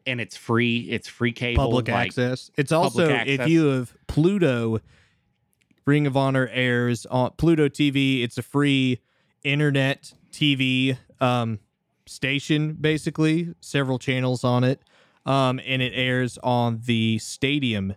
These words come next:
Speaker 2: Network.
Speaker 1: And they've got the Impact channel on there as well.
Speaker 2: Triple A channel
Speaker 1: Um,
Speaker 2: as well.
Speaker 1: Triple A, dude, the Triple A channel is outrageous.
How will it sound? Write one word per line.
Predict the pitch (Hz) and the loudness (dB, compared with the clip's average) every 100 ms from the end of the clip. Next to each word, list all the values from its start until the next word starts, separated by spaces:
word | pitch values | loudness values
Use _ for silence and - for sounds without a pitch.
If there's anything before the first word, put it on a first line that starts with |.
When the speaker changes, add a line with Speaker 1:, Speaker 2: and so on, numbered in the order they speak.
| - | -8
Speaker 2:
Network. | 113 101 101 98 - _ _ _ _ _ _ - | -8 -8 -8 -12 -14 _ _ _ _ _ _ -8
Speaker 1:
And | 127 123 | -6 -4
they've | 113 | -4
got | 117 113 - | -4 -6 -8
the | - | -8
Impact | 127 127 123 123 120 - - | -6 -6 -4 -4 -4 -12 -10
channel | 139 127 123 | -8 -6 -4
on | 123 123 | -2 -2
there | 120 120 | -2 -2
as | 117 - | -4 -4
well. | 113 110 123 131 - - | -2 0 -2 -4 -10 -16
Speaker 2:
Triple | - 143 - 127 | -2 -2 0 0
A | 123 | 0
channel | 127 123 123 113 113 | 0 0 0 0 -4
Speaker 1:
Um, | |
Speaker 2:
as | 110 104 | -6 -8
well. | 123 131 110 - | -10 -12 -16 -14
Speaker 1:
Triple | - 117 - 113 | -6 -4 -2 -2
A, | 107 113 | -2 -6
dude, | 95 113 101 | -6 -4 -4
the | 113 | -6
Triple | - 127 117 107 | -4 -4 -2 -2
A | 101 | -2
channel | 101 95 87 90 | -4 -6 -6 -10
is | - - | -12 -8
outrageous. | 95 90 92 92 92 90 95 | -8 -6 -4 -2 -4 -8 -10